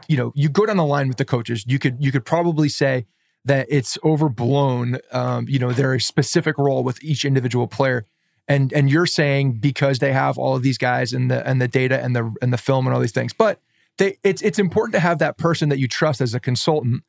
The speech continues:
to work with you one-on-one about certain things and, and the way to go about fixing certain things. And I think that back and forth in the rapport and even the conversation and just, like, identifying certain things, um, and having a trust with someone is important. But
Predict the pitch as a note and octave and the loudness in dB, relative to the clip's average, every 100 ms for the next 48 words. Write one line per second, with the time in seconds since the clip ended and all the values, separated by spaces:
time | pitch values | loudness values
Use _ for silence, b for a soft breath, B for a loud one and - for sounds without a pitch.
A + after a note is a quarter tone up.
0 | _ _ - F3 G#3 F#3+ E3+ F3 D#3 D#3 | _ _ -2 0 2 0 0 0 2 2
1 | C#3+ C3 C#3 C3+ - B2+ C3+ - _ - | 0 0 0 0 0 0 0 -4 _ -10
2 | - D3 C3+ A#2+ C3+ C3 - C#3+ C3+ C#3 | 0 0 2 0 0 0 0 0 0 0
3 | C#3+ C3 C3 B2 C#3+ C#3+ C#3 C3+ C3 B2+ | 0 2 0 2 2 2 0 0 0 0
4 | B2 - - A#2+ A#2+ - A#2 - - b | -4 -4 -6 -6 -6 -6 -6 -8 -8 b
5 | b - E3+ E3+ G#3+ G#3 F3 E3 F#3 - | b -2 0 2 2 2 2 0 0 0
6 | D3+ C3 D#3 E3 D#3+ C#3 C3+ C#3 C3+ E3 | 0 0 0 0 0 0 0 -2 -2 -2
7 | F3+ F3+ D#3 D#3 E3+ D3 C3+ C#3+ C3+ B2+ | 0 0 0 0 2 0 0 0 0 0
8 | B2+ C3 C#3+ C3 D3 D#3 D3+ D3 D3+ D3 | -2 -2 0 2 2 0 0 0 0 0
9 | B2+ B2 B2 - _ _ _ _ C3+ C3 | 0 -2 -4 -8 _ _ _ _ 0 0
10 | B2+ A#2 - _ _ _ C#3+ C3 C#3 C#3+ | 0 -2 -6 _ _ _ 0 2 2 2
11 | D3 - D#3+ C#3+ C3+ B2+ C3 B2 B2 C3 | 0 2 0 2 0 0 0 -2 0 0
12 | D#3+ E3 A3+ A#2+ A2 A#3+ B3 | 0 0 0 -2 -2 2 2